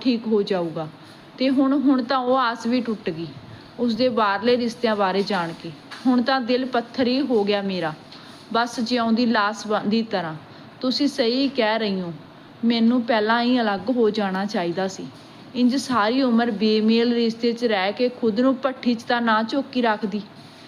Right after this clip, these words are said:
ਬਸ ਸਮਾਜ ਰਿਸ਼ਤੇਦਾਰੀ ਦੀ ਸ਼ਰਮ ਹੀ ਲੈ ਬਹਿੰਦੀ ਆ ਸਾਨੂੰ,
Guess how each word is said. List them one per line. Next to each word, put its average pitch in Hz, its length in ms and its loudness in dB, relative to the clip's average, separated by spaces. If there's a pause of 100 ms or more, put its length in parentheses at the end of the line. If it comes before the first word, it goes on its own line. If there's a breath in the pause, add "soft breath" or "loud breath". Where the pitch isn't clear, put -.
(360 loud breath)
ਬਸ 226 280 0
ਸਮਾਜ 220 560 2
ਰਿਸ਼ਤੇਦਾਰੀ 220 680 2
ਦੀ 226 160 2
ਸ਼ਰਮ 214 380 -2
ਹੀ 233 160 4
ਲੈ 220 200 2
ਬਹਿੰਦੀ 180 400 -2
ਆ 214 60 0
ਸਾਨੂੰ, 170 380 -6